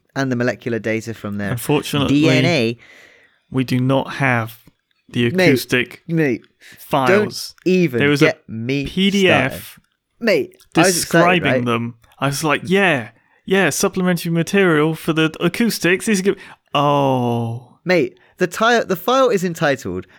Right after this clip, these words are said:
Speaker 1: S two Appendix, Sound Recordings and
Speaker 2: Yep.
Speaker 1: Associated Information. I was
Speaker 2: Yep.
Speaker 1: like, "Yes." Let me hear what this little frog sounds like. But we can't. It's
Speaker 2: Yeah,
Speaker 1: just,
Speaker 2: I, I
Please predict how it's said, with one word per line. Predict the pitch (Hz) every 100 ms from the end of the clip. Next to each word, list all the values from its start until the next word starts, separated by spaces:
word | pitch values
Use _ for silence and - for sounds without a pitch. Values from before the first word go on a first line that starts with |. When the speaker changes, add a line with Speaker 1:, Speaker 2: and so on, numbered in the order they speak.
| _
Speaker 1:
S | 180 -
two | - 165
Appendix, | 160 175 147 - - -
Sound | - 175 185 160
Recordings | 160 175 170 120 104 -
and | 113 123
Speaker 2:
Yep. | 131
Speaker 1:
Associated | 135 123 120 101
Information. | 113 113 120 113 - 82
I | -
was | 135
Speaker 2:
Yep. | 135
Speaker 1:
like, | 113 - _ _ _ _ _
"Yes." | 76 78 113 - - - - - - - _
Let | -
me | 98
hear | 98
what | 87
this | - -
little | 65
frog | - - -
sounds | - - - -
like. | 50 - - - - - _ _ _ _
But | 113
we | 123
can't. | - 107 90 - _ _ _
It's | 104
Speaker 2:
Yeah, | 131 127
Speaker 1:
just, | 120 - -
Speaker 2:
I, |
I | 151